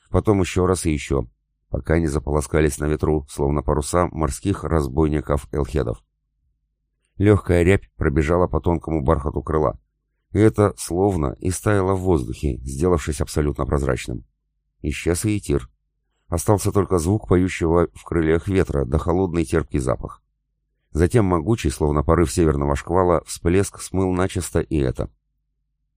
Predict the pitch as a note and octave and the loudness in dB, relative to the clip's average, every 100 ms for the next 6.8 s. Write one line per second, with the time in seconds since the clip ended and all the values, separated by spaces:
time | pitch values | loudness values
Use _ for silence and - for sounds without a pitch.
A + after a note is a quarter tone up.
0 | _ - C#2 C#2+ D2 C2+ C2+ C2+ - C#2 | _ -4 -2 0 0 0 0 -2 -2 -2
1 | B1+ - C2+ D#2+ D#2 C2+ C2+ C2 B1 D2+ | -4 -2 2 2 2 0 -2 -2 -2 0
2 | F2 E2+ D#2+ _ _ _ _ _ G2 A#2 | 2 0 -2 _ _ _ _ _ 0 2
3 | F#2+ G2 F#2 F#2+ F#2 D2 D2 F2 C2 A#1+ | 2 2 2 0 0 -2 0 0 0 -2
4 | A#1 - _ _ D2 D#2 F2 G2+ D#2+ D2 | -4 -10 _ _ 2 4 4 2 0 0
5 | C2+ D#2+ F#2+ D2+ C#2+ C#2 D#2 F2 C#2+ D2 | -2 0 0 2 2 0 2 0 0 -2
6 | D2 C2+ C#2 C#2+ C#2 C2 A#1+ - | -2 -2 -2 0 0 0 -2 -8